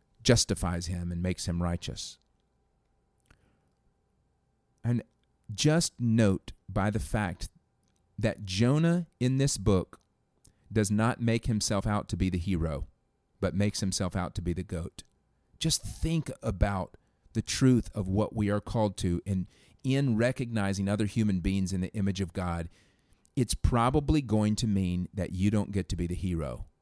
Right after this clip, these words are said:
that you don't get to be the center, center of the story. In fact, it's probably going to mean that you are going to have to confront your own sin, expose your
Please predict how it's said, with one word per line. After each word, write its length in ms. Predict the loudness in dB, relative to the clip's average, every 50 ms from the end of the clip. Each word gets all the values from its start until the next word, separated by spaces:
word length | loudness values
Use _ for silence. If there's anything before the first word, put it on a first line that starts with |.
| _ _ -4
that 180 | -4 -4 -2 2
you 120 | 2 4
don't 160 | 4 4 2
get 120 | 2 0 -2
to 80 | -2
be 140 | -2 -2 -2
the 80 | 0 0
center, 360 | -2 0 0 0 0 -2 -4 -4
center 380 | -6 -4 -2 -2 -2 0 -2 -4
of 120 | -2 -2
the 80 | -2 -4
story. 480 | -4 -2 -2 -2 0 0 -2 -4 -4 -4
In 140 | -4 -6 -4
fact, 400 | -4 -2 -2 0 0 0 -2 -4
it's 140 | -8 -10 -6
probably 500 | -4 -2 0 0 0 0 0 0 -2 0
going 280 | 0 2 2 2 2 0
to 100 | -2 -2
mean 340 | 0 0 0 0 0 -2 -4 -6 -10 -20 -20 -10 -4
that 160 | -4 -2 -2
you 320 | 0 2 4 4 6 6
are 80 | 4 4
going 220 | 2 2 0 0
to 80 | 0 0
have 100 | -2 -2
to 100 | -4 -6
confront 580 | -4 -2 -4 -4 -4 -6 -4 -2 -2 -2 -2 -2
your 160 | -4 -6 -4 -2
own 280 | 0 2 4 4 4
sin, 460 | 2 0 0 0 0 0 -2 -2 -4 -4 -6
expose 440 | -6 -6 -4 -2 0 2 2 2
your 120 | 0 -2